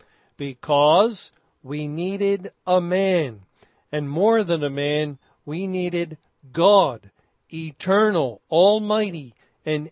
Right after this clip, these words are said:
able to bear the sins of another, and to make the payment in full that the law demanded,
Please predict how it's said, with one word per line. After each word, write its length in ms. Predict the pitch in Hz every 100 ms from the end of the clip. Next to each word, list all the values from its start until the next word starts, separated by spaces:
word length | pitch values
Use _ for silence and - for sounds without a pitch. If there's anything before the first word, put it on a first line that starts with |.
| -
able 560 | 196 233 220 160 127 - _ _ _ -
to 460 | 170 151 143 131 - 160
bear 640 | 131 165 185 214 214 185
the 180 | 156 151
sins 580 | - 185 180 165 147 135
of 120 | 143
another, 500 | 143 151 139 131 117 _ _ _ _
and 420 | 156 160 156 143 135
to 420 | 156 147 139 127 _ 160
make 600 | 147 160 190 175 _ - -
the 200 | 160 165
payment 680 | - 196 226 233 202 147 - _
in 360 | 180 214 226 208
full 500 | - 226 214 165 143
that 220 | 156 -
the 100 | 147
law 480 | 143 160 180 185 185
demanded, 760 | 175 175 185 190 165 131 -